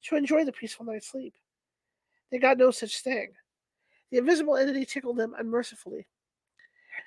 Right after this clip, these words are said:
The plumbers giggled, cried, moaned, squirmed, pleaded. Eventually, the entity relented and allowed the exhausted couple a few hours' sleep.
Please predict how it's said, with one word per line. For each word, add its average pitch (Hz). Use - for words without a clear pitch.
The 233
plumbers 302
giggled, 269
cried, 240
moaned, 254
squirmed, 233
pleaded. 247
Eventually, 254
the 269
entity 269
relented 233
and 214
allowed 233
the 247
exhausted 220
couple 220
a 202
few 214
hours' 196
sleep. -